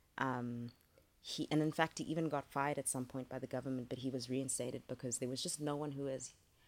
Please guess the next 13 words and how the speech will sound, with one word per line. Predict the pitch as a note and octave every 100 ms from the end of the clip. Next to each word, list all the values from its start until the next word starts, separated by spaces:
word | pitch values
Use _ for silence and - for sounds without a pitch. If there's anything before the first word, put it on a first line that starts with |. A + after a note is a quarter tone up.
| - - _ -
as | G3 G3
good | - C#3+
as | C3+ -
him. | B2 A#2+ - - - - - _ -
Um, | D3 D3 C#3+ - -
he | - F3+
was | F#3+ G#3
known | D#3 D#3 E3 F3+ G3
to, | - G3+ G3 G3 F#3+ F#3+ - - - - _ -
to | - E3+
build | - E3 F3 G3 -
homes | - - E3+ E3 E3+ E3 - - -
or | D3+ D3+ D3 C#3+